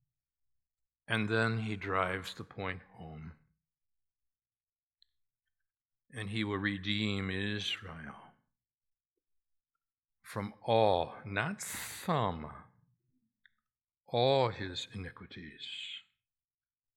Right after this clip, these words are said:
And there's where you find your hope. The redemption to be anticipated in verses seven and eight is rooted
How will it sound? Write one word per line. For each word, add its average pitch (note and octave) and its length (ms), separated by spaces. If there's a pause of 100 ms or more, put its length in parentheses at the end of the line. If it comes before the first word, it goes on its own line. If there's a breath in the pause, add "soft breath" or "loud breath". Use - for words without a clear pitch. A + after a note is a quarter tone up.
(1800)
And G2+ 100
there's G2+ 280
where G2+ 100
you F#2+ 80
find F#2 440
your F2 140
hope. - 460 (1700)
The G#2+ 100
redemption G2+ 720
to G2 100
be F#2+ 160
anticipated - 1080
in G#2+ 120
verses G2 560 (300)
seven G2 420
and F#2 120
eight F#2+ 200 (800)
is G#2 260
rooted G2 500